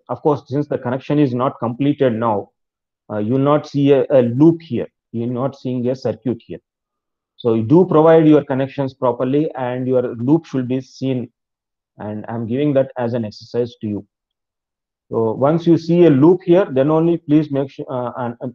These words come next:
understand that your entire connection is proper here. So whether you are, as of now, because this L E D is not connected, it is,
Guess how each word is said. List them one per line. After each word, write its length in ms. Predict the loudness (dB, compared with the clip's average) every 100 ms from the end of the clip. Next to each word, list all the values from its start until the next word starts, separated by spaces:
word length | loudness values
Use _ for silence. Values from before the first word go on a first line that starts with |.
| -10
understand 540 | -4 -4 -2 -2 0 -2
that 180 | -2
your 260 | 2 2 2 -4 _
entire 320 | -6 2 2
connection 440 | 2 -4 -6 -6 -6
is 160 | -6
proper 400 | _ -4 -4 -4
here. 220 | -6 -10 -20 _ _ _ _ _ -4
So 180 | -2 2
whether 220 | 4 4
you 140 | 2
are, 100 | 0 -4 -8 -12 _
as 220 | 0 4 4
of 180 | 4
now, 200 | 2 2
because 400 | 2 2 2 2
this 180 | 0 -2 0
L 120 | 2
E 80 | 4
D 100 | 4
is 100 | 2
not 240 | -2 -2
connected, 440 | -4 -4 -4 -2
it 140 | -2 -2
is, 220 | -4